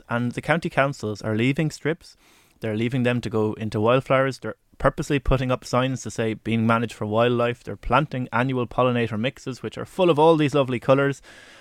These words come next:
and they're not cutting the grass because they have began to realise that, number one, it saves them a bit of money because they don't have to go get someone cutting the grass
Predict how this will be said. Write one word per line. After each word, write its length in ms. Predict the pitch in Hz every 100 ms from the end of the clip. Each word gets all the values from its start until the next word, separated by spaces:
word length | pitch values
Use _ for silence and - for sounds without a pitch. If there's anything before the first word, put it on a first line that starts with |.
| -
and 100 | 120
they're 80 | 127
not 220 | 143 135 -
cutting 260 | 107 110
the 80 | 127
grass 320 | 208 156 95
because 420 | - 117 147 113
they 280 | - 147 151 -
have 220 | 117 113 _ _ -
began 360 | 123 170 180
to 100 | 170
realise 500 | 117 117 104 98 107
that, 140 | - -
number 180 | 139 147
one, 400 | 123 143 147 131
it 140 | 123
saves 260 | - 208 160
them 160 | 131 123
a 40 |
bit 160 | 107 107
of 40 |
money 260 | 104 107 175
because 240 | 170 113
they 40 | 104
don't 120 | 107
have 100 | 110
to 80 | 107
go 140 | 104
get 160 | 104 -
someone 220 | 110 104
cutting 260 | - 113 104
the 80 |
grass 340 | 101 101 104